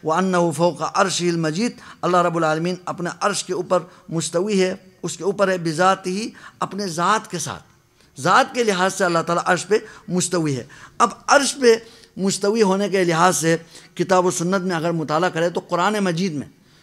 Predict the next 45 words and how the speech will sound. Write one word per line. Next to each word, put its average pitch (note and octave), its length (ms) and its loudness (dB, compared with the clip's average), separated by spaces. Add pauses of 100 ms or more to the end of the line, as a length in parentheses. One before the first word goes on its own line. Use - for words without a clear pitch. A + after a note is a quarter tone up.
(160)
جو E3 140 0
کہ D3 80 -6
ہمارا F3 420 2
عقیدے G3+ 400 0
کا G3+ 180 0
سرچشمہ F3+ 520 -4
ہے، C3 120 -2 (720)
ہم G3+ 100 6
نے G#3 100 4
عقیدہ G3 400 4
کہاں G#3 200 6
سے A3+ 140 6
سیکھنا A3+ 360 6
ہے؟ A#3+ 80 6 (300)
قرآن G#3 320 8
سے F3 100 0
سیکھنا C#3+ 300 0
ہے، A2+ 60 -6 (100)
اللہ F#3 240 4
کے G#3 80 0
اپنے G#3 220 0
کلام A3 340 8
سے F#3+ 140 0
سیکھنا C#3 320 -4
ہے۔ G#2 40 -14 (400)
قرآن A3 300 6
میں C4 140 4
اللہ A3 140 6
رب A3 220 8
العالمین G3+ 440 4
نے A3 180 4 (540)
عرش B3+ 300 6
پہ A#3+ 100 4
مستوی A3 460 2
ہونے F3+ 260 2
کے F#3 120 -4
حوالے D#3 400 0
سے F3 220 -2 (240)
سات G#3 500 2
جگہوں F3+ 220 -2
پہ F3+ 100 -6
تذکرہ C#3+ 360 -4
فرمایا، C#3+ 260 -4
سات D#3+ 300 -2
جگہوں A2+ 160 -10